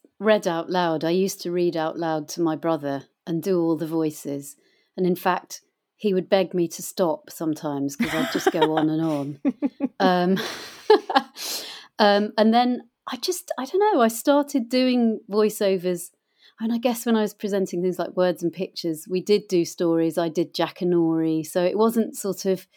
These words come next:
Speaker 1: it was, and, and I would use auto cue as well. So it wasn't that much of a, a stretch to then turn it into audiobooks. And then when I had my first son, who's now twenty-one, I sort of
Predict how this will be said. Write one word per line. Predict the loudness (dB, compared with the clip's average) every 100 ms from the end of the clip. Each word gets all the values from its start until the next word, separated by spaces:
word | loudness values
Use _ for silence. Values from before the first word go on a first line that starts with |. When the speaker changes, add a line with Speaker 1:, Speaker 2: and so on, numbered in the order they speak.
| _ _ _ _ _ _
Speaker 1:
it | -6 -2
was, | 0 0
and, | 2 2 2
and | 2
I | 2 2
would | 2
use | 2 2 2
auto | 0 0 -2 -2
cue | 0 2 2
as | 0
well. | 0 2
So | 2
it | 2
wasn't | 2 2 2
that | 0 0
much | 0 -2 -2
of | -4 -2
a, | -2 -4 -10 -8
a | -6 -6 _ _
stretch | -10 0 2 2 -6 -14 -12
to | -4 0 0 -4 _ _ _
then | 2 4 2
turn | 0 0 0
it | 0
into | 0 -2 -2 -2 -4 -8 _ _ _ -4
audiobooks. | -2 0 -4 -4 -8 -6 -2
And | 0
then | 2
when | 2
I | 0
had | -2 -4 -6 -12 _ _ _ -4
my | -4
first | -2 -2 -2 -4 -4
son, | -2 -2
who's | -4 -8 -4
now | -4 -4
twenty-one, | -6 -6 -4 -4 -2 -2 -2
I | -4
sort | -8 -8
of | -10